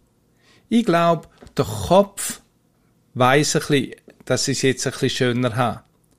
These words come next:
Aber das Gefühl, das ich wahrnehme, bleibt genauso intensiv, so schön, egal was in der Schweiz grad für Wetter ist. Ja, das mit dem Vergleichen. Man sagt ja,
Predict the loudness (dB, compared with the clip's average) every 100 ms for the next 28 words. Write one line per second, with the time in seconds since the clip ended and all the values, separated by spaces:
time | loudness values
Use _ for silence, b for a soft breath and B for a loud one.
0 | b b b -10 -10 -8 -10 -10 -4 -2
1 | 0 0 0 -2 -4 0 0 2 -2 -6
2 | -10 _ _ _ _ _ -6 -6 -2 0
3 | 2 2 0 0 0 -2 -4 -4 -2 -4
4 | -4 -6 -4 -2 -2 -2 -2 -6 b b
5 | b -4 -4 0 2 4 4 0 b b
6 | b -8 -4 -4 -4 -4 -2 -4 -4 -8
7 | -6 -6 -4 -6 -2 -2 -4 -8 -8 -8
8 | -10 -10 -20 _ _ _ _ _ _ _
9 | _ _ _ _ _ _ _ _ -20 B
10 | B B 2 4 4 2 B B B _
11 | 0 2 2 0 -2 0 -4 -4 -4 -4
12 | -6 -8 -10 _ _ B B B B B
13 | B -2 2 4 2 2 0